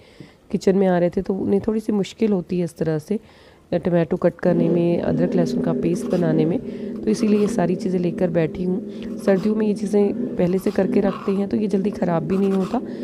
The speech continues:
और आपका काम भी किचन में काफ़ी easy हो जाता है। तो यहाँ पर मैं बना रही हूँ टमाटो प्यूरी। तो टमाटो प्यूरी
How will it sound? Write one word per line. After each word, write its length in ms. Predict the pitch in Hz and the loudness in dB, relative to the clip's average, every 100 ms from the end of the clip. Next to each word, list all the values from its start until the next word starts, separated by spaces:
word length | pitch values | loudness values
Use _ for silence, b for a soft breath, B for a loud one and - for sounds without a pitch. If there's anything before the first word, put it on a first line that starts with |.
| B B - | B B 0
और 80 | 190 | 2
आपका 220 | 180 220 | 2 -2
काम 240 | - 180 185 | 0 2 2
भी 80 | 185 | 0
किचन 280 | 175 185 | 0 -2
में 100 | 175 190 | -2 -2
काफ़ी 380 | 175 - - | -4 -4 -4
easy 180 | 175 151 | -4 -2
हो 100 | 185 | 0
जाता 360 | 170 165 147 160 | 0 0 0 -2
है। 140 | 175 - B 247 B - | -2 -2 B -8 B -4
तो 80 | 196 | 0
यहाँ 260 | 185 180 | 2 0
पर 160 | 190 208 | 0 0
मैं 140 | 196 | 2
बना 260 | 170 165 160 | 2 2 0
रही 120 | 165 | 0
हूँ 220 | 165 226 - | -2 -4 -2
टमाटो 380 | 170 160 156 170 | 0 0 -2 -2
प्यूरी। 480 | - - 160 170 - B B B B - 220 | -2 0 2 2 0 B B B B -10 0
तो 80 | 202 | 0
टमाटो 400 | 196 185 180 220 | 2 0 2 2
प्यूरी 400 | 233 202 202 | 2 2 4